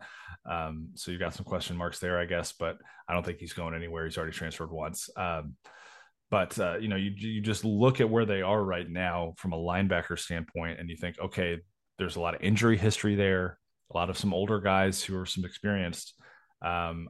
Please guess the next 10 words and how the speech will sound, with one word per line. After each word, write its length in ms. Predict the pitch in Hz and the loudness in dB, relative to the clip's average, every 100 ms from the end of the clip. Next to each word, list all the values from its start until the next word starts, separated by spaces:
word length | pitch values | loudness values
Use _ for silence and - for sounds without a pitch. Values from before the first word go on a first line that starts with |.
| - | -4
I 60 | |
would 140 | 95 95 | -2 0
love 400 | 92 95 107 104 | 0 4 4 4
to 100 | 98 | -2
see 600 | - 101 92 90 87 87 _ _ _ - | -2 -2 -2 -2 -4 -8 _ _ _ -4
what 180 | 92 87 | -2 2
Jonathan 360 | 92 85 85 | 2 2 -2
Bax 360 | 78 87 85 - | 0 2 0 -2
can 240 | - 85 | -8 -8
do, 500 | 82 85 82 80 80 | -6 -4 -4 -4 -6